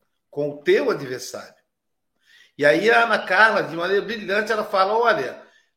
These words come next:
sem demora, tem que ser logo. Porque se você pensa que morrendo o seu inimigo acabaram-se os problemas, não, não.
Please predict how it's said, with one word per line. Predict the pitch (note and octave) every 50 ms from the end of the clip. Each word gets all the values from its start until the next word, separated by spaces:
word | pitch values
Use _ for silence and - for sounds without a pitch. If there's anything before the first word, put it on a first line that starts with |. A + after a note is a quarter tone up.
| _ _ D3 _ _
sem | _ - - - G#3+ A3 A#3+ D4 D4
demora, | C#4+ C#4 B3 G#3 G3 G3 G#3 A3 A#3 A3+ G#3
tem | G3+ - G#3+
que | G#3+ -
ser | - A#3+ B3
logo. | B3 A#3+ A3+ G#3+ G#3+ G#3+ G#3+ A3+ A#3+ B3+ B3+ A#3+ G3 D#3+ C#3 B2+ - - _ _ _ _ _ _ _
Porque | _ _ G#3
se | G3+ G3
você | G#3+ A3 G#3+ - C#4 -
pensa | - - _ - A3+ A3 A#3 B3 B3+ A#3+ A3 A3 - - - - - G#2 - _ _ _ _ _ _ _ _ _ _ _
que | - D#3 D#3 D#3
morrendo | D#3 D#3+ F#3 F#3+ F#3 D3+ D3 G3 G#3+ A#3+ C4 C4+ C4+ B3
o | G#3+
seu | - - - G#3+ A3 G#3+ G#3+
inimigo | G#3 G3 G3 F#3 E3+ E3 E3+ E3+ E3+ D#3+ C#3 A#2+ A#2+ A2 G2+ - _ _ _ _ _ _ _ _ _ _
acabaram-se | - C#3+ - F3+ D#3+ - - D#3 E3+ F#3 G3 F#3+ F3+ F3 - - E3
os | D#3 -
problemas, | - - D3 C3+ B2 C3+ D#3 F3+ G3+ G#3+ G3 F#3+ F3+ D#3
não, | D#3 E3 E3+ F#3 A3+ D#4 F4+
não. | F#4+ F4 F#3 F#3 G3+ G#3+ A#3+ C4 B3+ G#3 F3+ - -